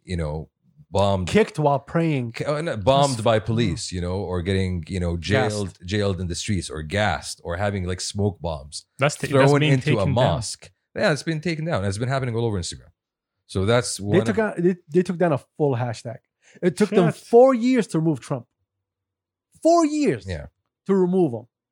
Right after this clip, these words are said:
Speaker 2: And all the community guidelines that he never followed.
Speaker 1: So what's going on right
Speaker 2: But now
Speaker 1: now?
Speaker 2: all of a sudden, social media, like, "Yo, no, no, no, no, we, we can't. We, we're not, we're not with that."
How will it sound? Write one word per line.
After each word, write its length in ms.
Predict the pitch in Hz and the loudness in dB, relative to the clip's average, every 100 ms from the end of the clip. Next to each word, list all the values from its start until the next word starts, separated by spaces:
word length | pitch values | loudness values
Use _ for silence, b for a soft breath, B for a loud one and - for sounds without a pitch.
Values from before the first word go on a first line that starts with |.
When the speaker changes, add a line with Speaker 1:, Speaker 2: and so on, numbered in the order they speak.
| _ | _
Speaker 2:
And 320 | - 160 147 - - | -4 -2 -2 -6 2
all 240 | 185 185 | 4 4
the 340 | 160 147 135 - _ _ - | 4 2 2 -6 _ _ -4
community 300 | 175 190 165 | 0 2 2
guidelines 460 | 135 165 147 139 123 | 2 2 2 -2 -2
that 60 | |
he 60 | 131 | -2
never 180 | 143 131 | -2 -2
followed. 340 | 147 127 117 | -2 -4 -6
Speaker 1:
So 200 | - 113 | -2 0
what's 160 | 120 120 | 0 0
going 220 | 131 131 | 0 0
on 140 | 135 | 0
right 60 | 107 | 2
Speaker 2:
But 80 | 165 | 4
now 100 | 208 | 6
Speaker 1:
now? 60 | |
Speaker 2:
all 60 | 220 | 4
of 60 | 196 | 2
a 60 | |
sudden, 280 | 180 226 214 | 2 2 2
social 260 | 202 190 202 | 0 0 0
media, 120 | 220 | 2
like, 120 | 170 | 4
"Yo, 380 | 190 202 185 156 | 6 6 6 4
no, 240 | 143 156 | 2 -2
no, 160 | 143 139 | -4 -4
no, 140 | 131 | -4
no, 120 | 127 117 | -4 -2
we, 100 | 143 | 0
we 120 | 139 | -2
can't. 320 | 127 165 143 | -2 -2 -4
We, 160 | 110 127 | -4 -6
we're 100 | 139 | -4
not, 160 | 156 131 | -4 -2
we're 60 | |
not 140 | 151 135 | -2 -2
with 80 | 139 | -2
that." 220 | 131 | -2